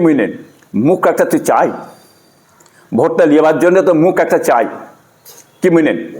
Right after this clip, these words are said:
ফুরফুরাটাকে সামনে না রাই-, লেসতে পারলে ভোটটা পাওয়া যাবে না। ফুরফুরাটাকে সামনে রেখে সুন্দর সুন্দর কথাবার্তা, এই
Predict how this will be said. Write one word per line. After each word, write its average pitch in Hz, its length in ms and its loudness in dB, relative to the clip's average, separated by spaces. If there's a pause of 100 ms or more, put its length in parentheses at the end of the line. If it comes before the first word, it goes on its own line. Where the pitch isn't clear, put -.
(1300)
ফুরফুরাটাকে 185 680 2 (120)
সামনে 185 340 2
না 165 140 4
রাই-, 185 300 4
লেসতে 185 280 0
পারলে 185 280 4 (760)
ভোটটা 170 260 0 (100)
পাওয়া 160 220 4
যাবে 151 220 2
না। 139 60 -2 (1200)
ফুরফুরাটাকে 185 600 2 (140)
সামনে 185 340 2
রেখে 196 240 4 (600)
সুন্দর 220 360 4
সুন্দর 190 200 2 (100)
কথাবার্তা, 175 520 0 (600)
এই 175 80 4